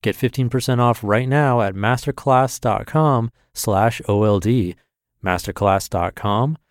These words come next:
slash old. Thank you to Courtney. When she talked about that webinar about gifts, that sounded familiar. I'm pretty sure that was from her twelve-month course that helps you tackle twelve different areas of your life. We did a review of that course on our site, so you might want to check that out.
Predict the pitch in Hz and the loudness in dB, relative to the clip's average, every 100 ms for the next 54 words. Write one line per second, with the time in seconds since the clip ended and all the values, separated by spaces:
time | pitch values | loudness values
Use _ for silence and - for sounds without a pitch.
0 | _ - - 92 101 127 - _ - 107 | _ -12 -2 0 2 -2 -6 _ -6 -2
1 | 135 110 - _ _ _ _ _ _ _ | 0 -2 -6 _ _ _ _ _ _ _
2 | _ _ _ - 127 120 113 113 113 120 | _ _ _ -2 2 2 2 2 2 2
3 | 127 123 _ _ _ 113 101 104 113 107 | 0 -2 _ _ _ -6 -4 0 2 2
4 | 107 101 92 90 95 98 101 101 101 92 | 2 2 2 0 0 0 2 2 2 0
5 | 95 - 92 113 - - - - 95 - | 0 -2 0 0 -2 -10 -8 -4 -2 0
6 | 143 131 101 98 113 90 85 - 117 123 | 0 2 2 2 2 2 0 2 2 2
7 | 101 95 - 101 92 87 - 90 87 92 | 2 0 -2 0 0 0 2 2 2 0
8 | 85 - 87 98 - - 82 90 90 85 | 0 -2 0 0 0 -2 0 -2 -4 -2
9 | 90 87 87 85 85 - 92 92 82 82 | -2 0 0 -2 -4 0 0 0 -2 -4
10 | 87 82 92 90 82 73 80 101 85 - | -2 -2 -2 -2 -2 -4 0 0 0 -4
11 | _ _ _ _ 110 98 165 160 104 117 | _ _ _ _ -4 0 4 4 4 2
12 | 123 110 120 123 - 117 113 - 101 87 | 2 2 2 0 2 2 2 2 -2 -2
13 | - 117 90 76 92 92 110 98 - 98 | -2 0 0 -2 -4 -2 -2 -4 -4 -2
14 | 104 110 120 131 | 0 2 2 0